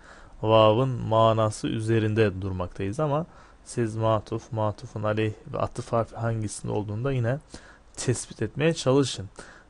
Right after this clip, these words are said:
Demek ki bu konuda ne var? Bir tane atıf harfi bulmak gerekiyor. Bir tane matufun aleyh, bir tane de matuf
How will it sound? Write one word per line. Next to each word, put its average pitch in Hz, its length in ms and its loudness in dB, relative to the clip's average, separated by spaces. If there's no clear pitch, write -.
Demek 170 280 -2
ki 170 100 -6
bu 180 100 -4
konuda 165 340 4
ne 180 140 6
var? 135 200 6
Bir 175 80 -6
tane 139 260 2
atıf 139 280 -4
harfi 127 440 4
bulmak 123 400 4
gerekiyor. 98 640 -4
Bir 127 80 -2
tane 120 300 2
matufun 110 600 -2
aleyh, 107 420 -2
bir 120 60 -6
tane 113 300 -2
de 107 60 0
matuf 107 520 -2